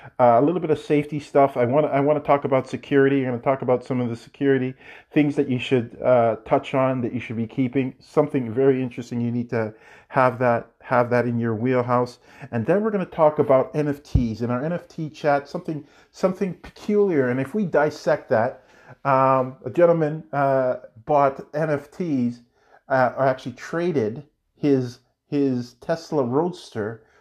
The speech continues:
for an N F T. Now, on, on the surface of that, you know, let's take that apart for the guys that either don't know much about N F Ts and for my guys that do know about N F Ts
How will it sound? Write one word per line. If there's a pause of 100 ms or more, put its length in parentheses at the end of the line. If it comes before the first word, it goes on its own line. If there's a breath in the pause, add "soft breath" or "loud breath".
(120)
for (100)
an
N
F
T. (280 soft breath)
Now,
on,
on
the
surface
of
that, (300 loud breath)
you
know,
let's
take
that
apart
for
the
guys
that
either
don't
know
much
about
N
F
Ts (340 loud breath)
and
for
my
guys
that
do
know
about
N
F
Ts